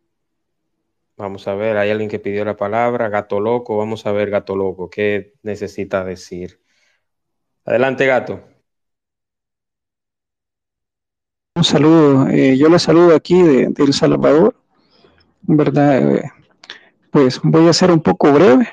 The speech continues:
Speaker 2: y, pues, mi opinión más va, bien va en cuanto a la fake news. Creo que hoy en día, con la tecnología que existe, todos tenemos que tener el cuidado de tomarnos las opiniones, comentarios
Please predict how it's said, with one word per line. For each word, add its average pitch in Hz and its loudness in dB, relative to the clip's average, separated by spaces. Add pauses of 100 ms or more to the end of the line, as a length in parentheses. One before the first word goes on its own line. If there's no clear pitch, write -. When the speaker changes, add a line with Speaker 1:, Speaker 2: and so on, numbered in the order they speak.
(840)
Speaker 2:
y, 170 4
pues, 156 0
mi 175 4
opinión 170 2
más 196 2
va, 165 2
bien 175 4
va 151 4
en 139 2
cuanto 147 -4
a 135 0
la 127 2
fake 147 0
news. 185 -2 (640)
Creo 156 0
que 156 -2
hoy 160 4
en 147 4
día, 165 4
con 135 2
la 139 0
tecnología 139 2
que 160 0
existe, 214 0 (840)
todos 160 2
tenemos 151 2 (120)
que 170 -2
tener 151 2 (680)
el 165 0
cuidado 190 2 (280)
de 160 0
tomarnos 143 2
las 160 4
opiniones, 175 2
comentarios 165 0